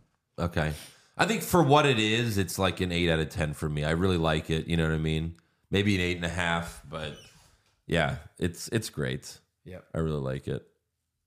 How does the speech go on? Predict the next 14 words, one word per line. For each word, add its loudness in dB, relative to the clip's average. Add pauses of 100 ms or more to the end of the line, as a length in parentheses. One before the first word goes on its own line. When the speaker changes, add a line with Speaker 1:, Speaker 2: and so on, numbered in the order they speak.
Speaker 1:
And, -4
uh, -4
it -4
was, -2
it -6
was -2
really 0
cool -4
watching -2
that -4
again -6
twenty -6
years -6
later. -6